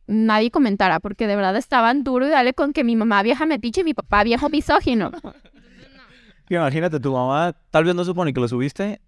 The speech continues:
Speaker 2: y se despierta en la mañana y en vez de fotos de buenos días de Piolín con sus amigas, le llegó un TikTok de que estaba así gritando de, "¿Qué traes?".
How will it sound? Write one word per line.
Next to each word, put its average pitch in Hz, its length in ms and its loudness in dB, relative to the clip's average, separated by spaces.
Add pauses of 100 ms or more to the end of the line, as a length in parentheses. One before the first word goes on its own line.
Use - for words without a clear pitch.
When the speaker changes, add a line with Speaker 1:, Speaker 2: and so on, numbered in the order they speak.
Speaker 2:
y 120 300 -2
se 120 120 -8
despierta 120 420 -4
en 151 80 -2
la 131 80 -2
mañana 120 400 -4 (400)
y 120 100 -2
en 123 80 0
vez 127 160 0
de 117 840 -2
fotos 151 300 -4
de 135 60 2
buenos 123 260 0
días 147 200 0
de 151 80 -2
Piolín 123 340 -2
con 165 100 -2
sus 143 100 -6
amigas, 135 300 0
le 143 120 -2
llegó 123 200 -2
un 170 120 -4
TikTok 196 420 -2
de 196 240 -2
que 156 120 -6
estaba 170 280 2
así 196 180 0
gritando 196 460 -2
de, 185 80 -4
"¿Qué 190 160 -6
traes?". 277 480 -2